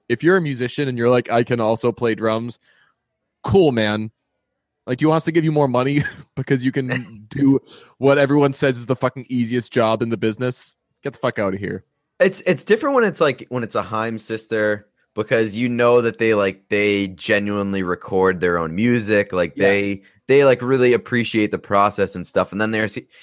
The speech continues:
Speaker 2: here's fucking Adam Levine, who went from making good music to just being a,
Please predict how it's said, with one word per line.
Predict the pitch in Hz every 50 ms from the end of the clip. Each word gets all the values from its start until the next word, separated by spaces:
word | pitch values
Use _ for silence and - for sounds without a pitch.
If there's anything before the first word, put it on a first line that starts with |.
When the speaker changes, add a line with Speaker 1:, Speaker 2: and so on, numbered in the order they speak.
| _ _ _
Speaker 2:
here's | - 143 147 143 143
fucking | - - 139 - - 117 110 - -
Adam | 107 107 113 120 120 117
Levine, | 113 107 98 92 104 107 107 104 98 92 90 90 87 _ _ _ _ _ _
who | _ - 127 120 113 110 107 107 107 107 - -
went | 101 101 110 117 120 - -
from | - 120 113 110 107 104 101 101 101 101
making | 110 113 113 - 117 104 95
good | - 107 110 104
music | 104 107 107 104 92 101 95
to | - 101
just | 95 110 104 - _
being | 110 110 107 104 101
a, | 95 87 85